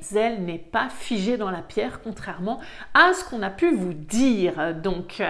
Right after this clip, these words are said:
allez voir les autres ressources pour vous aider à l'augmenter, mais oui, c'est possible. Donc ça, c'était la première des raisons que je voulais partager avec vous.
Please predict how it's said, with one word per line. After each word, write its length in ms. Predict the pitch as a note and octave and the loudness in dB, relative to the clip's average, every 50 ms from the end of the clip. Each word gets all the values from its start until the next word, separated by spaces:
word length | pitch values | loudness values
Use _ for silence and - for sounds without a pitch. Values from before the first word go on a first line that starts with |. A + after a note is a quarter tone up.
| - - | 4 4
allez 240 | B3 C4 C#4 D4 | 6 6 6 6
voir 340 | C4 B3 C4+ C4+ B3 A#3 G3+ | 4 6 6 6 6 6 4
les 240 | G3 G3 F#3+ F#3 A3 | 4 2 2 4 4
autres 260 | D#4 D4+ - - B3+ | 2 2 2 0 0
ressources 420 | G#3+ G#3 G3+ G3 - C4 C#4 - - | 2 0 0 -2 -4 -6 -6 -6 -6
pour 180 | - G3 F3+ | -4 -4 -2
vous 180 | F3+ F#3 F3 G3+ | -2 2 2 2
aider 160 | A3 G#3 B3+ | 4 4 2
à 80 | A#3 A3 | 2 2
l'augmenter, 440 | G3 F#3+ F3+ E3+ F3 F#3 - A#3+ | 2 0 0 -2 -6 -6 -8 -6
mais 140 | A3+ F#3 D#3+ | -6 -4 -4
oui, 180 | D#3 F3+ A3 A3+ | -4 -4 -6 -6
c'est 320 | - - F#3 - - - | -6 -8 -8 -8 -10 -8
possible. 540 | - G#3 G3 G3 - - - C#3+ - - - - - - - - - - - - - - - | -6 -6 -4 -4 -4 -6 -6 -6 -6 -8 -10 -12 -16 -18 -18 -18 -18 -16 -16 -14 -16 -8 -4
Donc 160 | - A#3 B3 B3 | -2 -2 0 2
ça, 100 | C#4 C#4 | 2 2
c'était 180 | D4+ - C#4+ | 2 2 2
la 100 | C#4 C#4 | 2 2
première 320 | C#4 - D#4+ D4+ D4+ B3+ A#3 | 2 0 0 2 2 2 2
des 80 | A#3 | 2
raisons 260 | A3 A3+ A3 A#3+ C4 | 2 2 0 -2 -4
que 40 | B3+ | -6
je 60 | - | -6
voulais 140 | - G3 G3 | -4 -4 -4
partager 380 | F#3+ G3+ G#3+ - A3+ A3 G#3+ A#3 | -4 -6 -6 -6 -4 -2 -2 -2
avec 240 | G#3 F#3 E3 - E3 | -2 -2 -2 -4 -8
vous. 120 | D3+ | -10